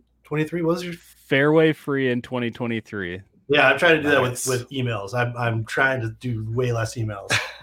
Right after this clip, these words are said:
Speaker 1: Uh, but what I, what I was gonna add to Marnie's, uh, message there, which I think he's spot on, is all of what makes, for me, what makes each new iteration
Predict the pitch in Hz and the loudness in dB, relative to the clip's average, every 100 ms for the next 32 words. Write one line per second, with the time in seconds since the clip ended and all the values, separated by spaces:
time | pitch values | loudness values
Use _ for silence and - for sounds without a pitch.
0 | - _ 147 139 123 120 107 160 143 - | -20 _ 4 6 8 4 4 4 4 0
1 | _ - 165 180 160 160 196 202 175 156 | _ 4 6 6 6 6 6 0 0 0
2 | 156 139 127 139 147 135 127 120 - 127 | 0 0 -2 -2 -2 -4 -4 -8 -8 -6
3 | 120 113 110 _ _ 131 139 131 117 123 | -6 -6 -12 _ _ 0 0 -2 -4 -2
4 | 117 113 123 117 - _ 147 120 110 - | -2 0 0 0 -4 _ -10 -8 -10 -2
5 | 127 127 127 120 110 - _ _ _ _ | 0 2 0 -2 -6 -10 _ _ _ _
6 | _ _ _ _ - 160 214 247 165 160 | _ _ _ _ -2 4 6 4 4 2
7 | 156 170 233 - - _ _ _ 151 214 | 2 0 -2 -6 -12 _ _ _ -2 0
8 | 156 127 131 135 - 170 175 - - 160 | 0 0 -2 -4 -4 -8 -8 -8 0 2
9 | 156 147 139 131 131 139 123 120 | 2 2 2 2 2 0 0 -2